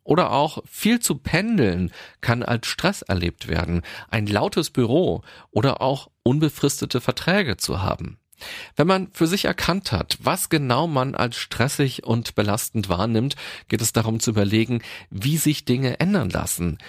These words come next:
Hier braucht es immer einen sehr individuellen Blick auf die eigene Situation, einfach weil es so wahnsinnig viele Dinge geben kann,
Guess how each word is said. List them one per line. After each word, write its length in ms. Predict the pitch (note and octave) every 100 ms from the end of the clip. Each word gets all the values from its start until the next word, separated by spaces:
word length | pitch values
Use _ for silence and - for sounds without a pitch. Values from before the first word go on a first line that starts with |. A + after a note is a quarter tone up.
| -
Hier 160 | - C#3+
braucht 240 | D3 E3
es 120 | E3 -
immer 380 | E3 G3+ F#3
einen 280 | G2 C#3+ D3
sehr 300 | C3 C#3 -
individuellen 680 | D#3 G3+ F3+ D#3+ - B2+ B2+
Blick 360 | B2 F#3+ - -
auf 140 | G#2
die 180 | - -
eigene 320 | G2+ B2+ B2
Situation, 720 | A#2+ - A2+ G#2 - C#3 D3+ D#3 - -
einfach 400 | A2 C#3 C#3+ C3
weil 120 | B2+
es 120 | C3+
so 160 | C#3 A#2+
wahnsinnig 560 | B2+ C#3 E3 D3 C#3+ C#3+
viele 200 | C#3+ C3+
Dinge 320 | C3+ G#3+ G#3+
geben 360 | C3 G#3+ A#2 A2
kann, 280 | B2+ B2